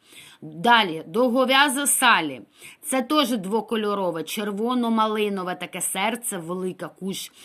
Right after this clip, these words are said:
величезний, двохметровий, е, але даже він і більше виростає. Ну, в общем, подивимося.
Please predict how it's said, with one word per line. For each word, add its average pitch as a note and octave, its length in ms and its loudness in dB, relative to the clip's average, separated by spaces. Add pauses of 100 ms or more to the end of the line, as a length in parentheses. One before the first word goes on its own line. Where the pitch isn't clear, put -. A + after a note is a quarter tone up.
(200)
величезний, G3+ 720 -2
двохметровий, F#3+ 920 -4
е, F3+ 600 -4 (520)
але G#3+ 240 0
даже G3+ 340 -4
він G3+ 240 -4 (580)
і E3 60 -8
більше A#3 520 0
виростає. G#3 840 0
Ну, C#4 260 2
в F#3+ 100 -6
общем, G#3 340 -4
подивимося. F3+ 640 -4